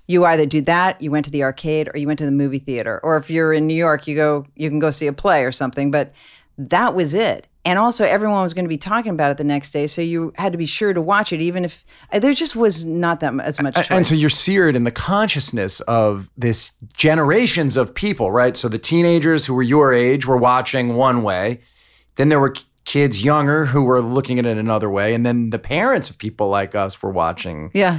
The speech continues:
Speaker 2: the show too. And so you were seared into the consciousness as a certain
Speaker 1: Yeah.
Speaker 2: thing. And,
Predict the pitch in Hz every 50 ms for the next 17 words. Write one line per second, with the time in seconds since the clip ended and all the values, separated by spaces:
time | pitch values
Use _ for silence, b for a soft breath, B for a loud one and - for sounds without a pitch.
0 | 147 - _ - 120 - - - 117 110 107 104 - - 226 247 226 175 151 127
1 | - - - 151 139 139 127 127 139 143 131 131 139 139 131 127 - - - -
2 | 151 170 185 165 131 98 107 101 104 - - 107 107 101 90 - - - - 117
3 | 139 139 - 104 - 95 - 78 80 - - - B B B B B B B 139
4 | 139 131 - 170 - - - 240 240 202 165 151 147 -